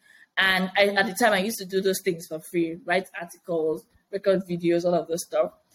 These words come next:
So developer advocacy is basically doing all of those things, but now the company is actually paying you to do them.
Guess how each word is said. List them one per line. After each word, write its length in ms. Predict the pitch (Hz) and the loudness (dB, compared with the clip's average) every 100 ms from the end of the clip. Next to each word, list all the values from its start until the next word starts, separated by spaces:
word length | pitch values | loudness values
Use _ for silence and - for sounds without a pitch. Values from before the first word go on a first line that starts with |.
| - | -6
So 120 | 226 | -4
developer 400 | 196 214 226 240 | -2 2 2 4
advocacy 720 | 175 226 220 202 214 196 - 185 | 4 2 2 -2 -2 -4 -4 -8
is 100 | 185 | -6
basically 520 | 185 190 190 208 185 | -4 -4 -6 -6 -6
doing 340 | 175 196 233 | -6 -4 0
all 140 | 226 196 | 0 0
of 160 | 170 | -2
those 180 | 185 190 - | -4 -6 -8
things, 380 | 160 165 226 - _ _ - | -10 -8 -12 -12 _ _ 0
but 140 | 180 | 2
now 260 | 190 196 175 | 4 2 2
the 80 | 160 | 0
company 360 | 190 220 202 | 0 2 0
is 100 | 180 | 0
actually 340 | 175 - 185 180 | -4 -4 -10 -8
paying 400 | 226 180 175 170 | 0 0 0 0
you 300 | 170 170 170 | 0 0 -4
to 120 | 165 | -8
do 240 | 160 170 170 | -4 0 0
them. 180 | 151 | -2